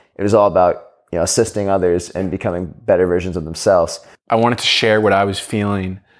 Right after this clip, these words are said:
Speaker 2: the way I was eating and the way I was exercising. Like, I wanted to, I wanted for other people to feel that too.
Speaker 1: And I
Speaker 2: Granted,
Speaker 1: think
Speaker 2: for, granted, people who, who also wanted to feel that way. I don't, I don't want, pe-,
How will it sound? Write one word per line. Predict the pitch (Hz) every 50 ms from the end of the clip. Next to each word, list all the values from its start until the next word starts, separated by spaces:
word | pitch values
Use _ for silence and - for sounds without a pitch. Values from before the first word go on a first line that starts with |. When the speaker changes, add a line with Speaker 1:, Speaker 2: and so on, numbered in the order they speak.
| _ _ _ -
Speaker 2:
the | 123
way | 107 113 110
I | 110 104
was | 101 95 101 -
eating | - 131 117 110 117 113 110 110 107 101
and | 98
the | 98
way | 101 104 104
I | 101
was | 98 98 -
exercising. | - 110 98 - 107 98 - 98 95 92 95
Like, | 95 95
I | 92
wanted | 92 92 95 92 87
to, | - - 95 92 92 92 - - - -
I | 113 104
wanted | 98 95 95 95 98 90
for | - -
other | 95 92 95 87
people | - 98 92 98 95 92 90
to | 85 - -
feel | - - 117 104 95
that | 95 92 90 - -
too. | - - 101 95 90 87 - - _ _ _ _ _ _ _ _ _ -
Speaker 1:
And | 110 110
I | 107
Speaker 2:
Granted, | 110 127 120 117 117
Speaker 1:
think | 113
Speaker 2:
for, | 123 120 120
granted, | - - 143 135 117 101
people | - 120 117 - 110 101
who, | 92 98 98 95 95 92 92 -
who | - - 101 95 92 - -
also | - 95 95 - - 95 87 90
wanted | 92 92 95 95 - - -
to | - 120 110 110 123 123 _ _ _ _ _ _ _ _ _
feel | - - - 95 92
that | 92 95 - -
way. | - -
I | - 104
don't, | 101 98 95 73
I | 92 110
don't | 113 110
want, | 104 104 98 98
pe-, | - -